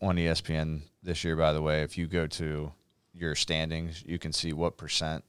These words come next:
chance it gives each team to make the playoffs. So even if you're like, for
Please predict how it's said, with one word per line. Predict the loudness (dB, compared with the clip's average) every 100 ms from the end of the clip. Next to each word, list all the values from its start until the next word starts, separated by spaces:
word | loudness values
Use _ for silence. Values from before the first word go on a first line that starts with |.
| _
chance | -6 -4 -4 -4
it | -6
gives | -4 -4 -4
each | -8 -6 -4
team | -4 -4 -6
to | -6
make | -6 -6
the | -8
playoffs. | -2 2 4 2 -2 -10 -16 -20 _ _
So | -2 0 0
even | 0 0 2
if | 0 0
you're | 2
like, | 2 0
for | -10